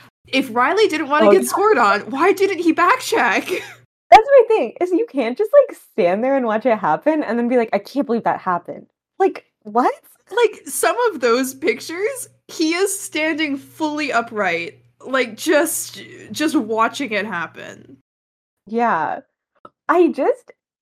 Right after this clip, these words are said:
Speaker 2: I'm kind, I'm just, like, upset that, like, this is all what had to happen after, 'cause I really wish that, like, there had been less discourse and someone could have been like, you know how the question's always like, "Oh, like,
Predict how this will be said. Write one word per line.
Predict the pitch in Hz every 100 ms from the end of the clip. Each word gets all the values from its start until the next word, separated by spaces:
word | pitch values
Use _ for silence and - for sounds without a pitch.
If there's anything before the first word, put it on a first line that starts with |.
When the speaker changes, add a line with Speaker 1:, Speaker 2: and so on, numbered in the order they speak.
| _ _ _
Speaker 2:
I'm | 302 320
kind, | 302 254 277 269
I'm | 269 285
just, | - -
like, | 440 -
upset | 247 - - 202 240
that, | - 349 240
like, | 226
this | 180 190 185
is | 208
all | 185 180 180
what | 185 170
had | 185 190
to | 190
happen | 185 202 175
after, | 147 - 247 262 - _ _
'cause | _
I | 285
really | 226 190 208 415 440
wish | 175 208 -
that, | - 220 -
like, | 220 - _ _ _ _ _
there | 262
had | 311
been | 453 262
less | 170 214 -
discourse | - - 277 277 277
and | 220
someone | 214 214 262
could | 339
have | 311
been | 277
like, | 277 233 _ _ _ _ _ _
you | 214
know | 247
how | 302
the | 285
question's | 285 220 214 220
always | 196 196 202
like, | 190 -
"Oh, | 247 226 202 175 160 -
like, | 208 -